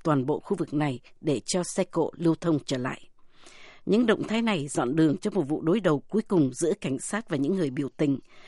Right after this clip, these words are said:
vốn đã liên tục chạm trán nhau trong những cố gắng dẹp biểu tình trước đây. Chỉ còn lại vài chục người biểu tình tại các địa điểm còn lại. Có lúc hàng chục ngàn người đã tham gia biểu tình để đòi có một cuộc bầu cử hoàn toàn dân chủ để bầu trưởng quan hành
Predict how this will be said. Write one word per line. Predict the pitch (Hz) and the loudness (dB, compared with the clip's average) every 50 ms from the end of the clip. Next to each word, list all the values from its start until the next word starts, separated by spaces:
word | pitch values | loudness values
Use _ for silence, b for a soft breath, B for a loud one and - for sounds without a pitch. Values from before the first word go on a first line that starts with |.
| B B B | B B B
vốn | 170 175 214 233 | 0 2 2 2
đã | 208 160 | 2 0
liên | 151 190 220 233 208 | 0 2 2 0 0
tục | 190 - - - - | 0 -2 -6 -4 -4
chạm | - 160 - 107 | -2 -2 -2 -2
trán | - - 151 165 190 202 | -4 -4 -2 -2 -2 -2
nhau | 202 208 196 180 170 - - - - | -2 -2 -2 -2 -4 -6 -14 -8 -4
trong | - 185 185 | 0 2 2
những | 170 - | 2 0
cố | - - 196 190 | 0 -2 -4 -4
gắng | - 180 160 175 | -2 -2 -2 -2
dẹp | 185 - 165 139 - | -2 -2 -4 -4 -2
biểu | 143 139 110 - | -4 -6 -4 -4
tình | - 147 135 113 | -2 -2 -2 -2
trước | - - - - - | -4 -8 -8 -2 0
đây. | 180 156 131 - - - B B B B B B B B B B B B | 0 0 0 -2 -10 -20 B B B B B B B B B B B B
Chỉ | - 180 | 0 0
còn | 175 - 190 180 165 | 2 2 2 2 4
lại | 156 151 160 151 - - - - _ | 2 0 -2 -2 -4 -8 -14 -8 _
vài | - 165 151 | 0 0 0
chục | - - 175 - - | 0 0 -4 0 2
người | 160 156 156 143 | 4 4 4 4
biểu | 127 139 143 127 | 2 0 -2 0
tình | - - 175 156 143 | 2 4 4 4 4
tại | 131 - - - | 2 0 -4 -4
các | - 202 - | -4 -2 -2
địa | 156 156 | -2 -2
điểm | 135 143 143 127 127 | 0 0 0 0 0
còn | - - 131 131 | 0 -2 -2 0
lại. | 131 139 143 135 - - - b b b b b b b b b b | 0 -2 -4 -4 -8 -12 -18 b b b b b b b b b b
Có | - 226 | 0 0
lúc | 233 269 - _ | 0 0 -2 _
hàng | - - - 175 165 156 - - - | -10 -6 -2 0 0 0 -2 -4 -6
chục | - 180 160 - 170 | -4 -4 -2 0 2
ngàn | 160 160 160 156 151 | 2 2 2 2 2
người | 156 160 156 143 143 | 4 4 4 2 0
đã | - 165 | -2 -4
tham | - - 220 208 202 | -4 -2 -2 -4 -2
gia | - - 214 | -2 -2 -2
biểu | 185 160 147 127 - | -2 -2 -4 -4 -4
tình | - 160 143 135 139 b b b b b - | -2 0 0 0 -2 b b b b b -4
để | 139 156 | -2 -2
đòi | - - 165 160 147 123 | 0 0 0 -2 -2 -2
có | - - 190 | -2 -2 -2
một | 196 175 - | -2 -4 -6
cuộc | - - 170 147 - - - - - - | -6 -6 -6 -6 -6 -8 -20 -14 -6 -4
bầu | 147 147 135 - | -2 -2 -4 -4
cử | - 160 147 143 139 | -4 -4 -4 -4 -4
hoàn | - 165 170 147 123 | -2 -2 0 0 0
toàn | - 151 147 135 131 | 0 0 0 0 0
dân | 127 151 196 190 175 | 0 -2 -2 -2 -2
chủ | - - 151 127 110 - b b b b b b - | -2 -4 -4 -4 -6 -10 b b b b b b -6
để | - 160 | -2 -2
bầu | 147 143 147 143 139 - | 0 0 0 -2 -2 -4
trưởng | - - 143 139 131 | -6 -4 -2 -2 -2
quan | - - 202 185 180 170 | -2 -2 -2 -2 -2 -2
hành | - - 151 143 | -2 0 0 0